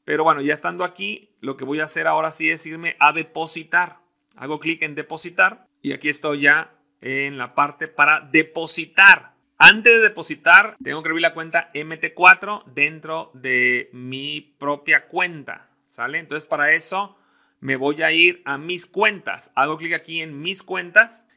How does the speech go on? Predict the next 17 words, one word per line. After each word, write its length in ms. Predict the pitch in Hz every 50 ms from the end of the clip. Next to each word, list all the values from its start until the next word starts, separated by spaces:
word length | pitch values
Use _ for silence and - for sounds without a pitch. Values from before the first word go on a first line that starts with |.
| _ _
y 380 | - 170 196 214 226 226 - - -
aquí, 720 | 139 135 - - 165 185 190 196 202 208 - - _ _
eh, 180 | - 123 135 127
te 100 | 127 143
da 120 | 139 143
la 80 | 165 170
opción 240 | 165 - 175 160 147
de 80 | 139
depositar, 920 | 131 139 143 143 - 180 175 185 175 - - 165 165 165 165 170 170 - _
de 140 | - 117 117
retirar 800 | 117 139 151 - - 160 156 151 147 151 147 147 - - _ _ _
o 120 | - 117
de 120 | 110 127 135
operar. 580 | 139 - - 147 147 151 147 143 - - _ _ _ _ _ _ _
Pero 580 | - 147 156 165 175 185 202 196 - _ _ _ _ -
aquí 260 | - 120 - - 160
aparece 640 | 151 147 - 175 175 170 156 - - 190 190 190 _